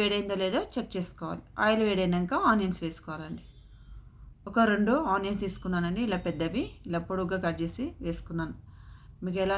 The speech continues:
నచ్చితే అలా వేసుకోవచ్చు. నేనైతే ఇలా పొడుగ్గా కట్ చేసుకున్నాను. ఫ్లేమ్ మీడియంలోనే కుక్ చేసుకోవాలి, low to మీడియంలోనే. మంచి బ్రౌన్ కలర్ వచ్చే వరకు ఫ్రై చేసుకోవాలి. ఇక్కడ మనకు ఆనియన్స్ కూడా ఇలా ఉంటే సరిపోద్దండి. చూడండి, మంచిగా కలర్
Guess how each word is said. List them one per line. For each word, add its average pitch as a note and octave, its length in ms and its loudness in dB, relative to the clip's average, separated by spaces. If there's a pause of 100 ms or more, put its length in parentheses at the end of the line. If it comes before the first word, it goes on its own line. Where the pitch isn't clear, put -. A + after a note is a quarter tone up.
నచ్చితే F#3+ 320 0
అలా F#3+ 200 4
వేసుకోవచ్చు. F3+ 540 -2 (960)
నేనైతే G#3+ 280 0
ఇలా G#3 180 2
పొడుగ్గా G3 340 2
కట్ F3 160 0
చేసుకున్నాను. E3+ 420 -6 (800)
ఫ్లేమ్ A#3+ 380 6
మీడియంలోనే G#3 540 2 (240)
కుక్ F#3 180 -8
చేసుకోవాలి, F3+ 400 -2
low F#3+ 160 0
to F3+ 120 0
మీడియంలోనే. E3+ 520 0 (840)
మంచి B3+ 300 4 (220)
బ్రౌన్ G#3+ 280 6
కలర్ G#3 220 2
వచ్చే F#3+ 180 -4
వరకు F#3+ 240 -4
ఫ్రై G3 100 0 (120)
చేసుకోవాలి. D#3 600 -8 (420)
ఇక్కడ G3 120 -6 (120)
మనకు F#3+ 200 -2 (100)
ఆనియన్స్ G3 400 -2
కూడా A#3+ 160 -2 (680)
ఇలా F#3+ 200 2
ఉంటే G#3 220 0
సరిపోద్దండి. E3+ 680 -2
చూడండి, F#3+ 380 -4 (160)
మంచిగా F3 260 -2 (800)
కలర్ F3+ 220 -2